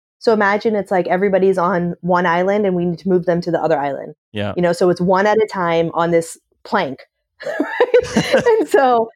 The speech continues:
Speaker 1: I go over first and I, like, steady it and check it out. And then I bring a person who I think can balance me over, you know, and then we bring, you know, so it, it,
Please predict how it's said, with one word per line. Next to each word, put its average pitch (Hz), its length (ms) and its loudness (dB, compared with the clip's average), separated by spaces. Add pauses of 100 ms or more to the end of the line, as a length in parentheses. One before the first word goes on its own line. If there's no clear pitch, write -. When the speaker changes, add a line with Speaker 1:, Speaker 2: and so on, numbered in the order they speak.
(120)
Speaker 1:
I 220 160 4
go 277 240 2
over 302 220 0
first 220 540 0 (320)
and 208 140 2
I, 196 80 2
like, 190 200 2
steady 208 380 0
it 208 160 2
and 202 100 -4
check 196 220 -2
it 220 80 0
out. 180 320 0
And 190 160 0
then 185 160 2
I 185 100 2
bring 190 480 0
a 180 80 -2
person 208 440 -2
who 202 120 0
I 180 100 2
think 185 340 -4
can 170 360 -2 (280)
balance 185 580 0
me 175 360 -4 (480)
over, 185 480 2 (180)
you 196 120 -2
know, 190 160 2
and 185 180 0
then 180 140 0
we 185 80 2
bring, 185 240 -2
you 208 80 2
know, 202 120 2
so 214 160 0
it, 202 140 2
it, 196 140 0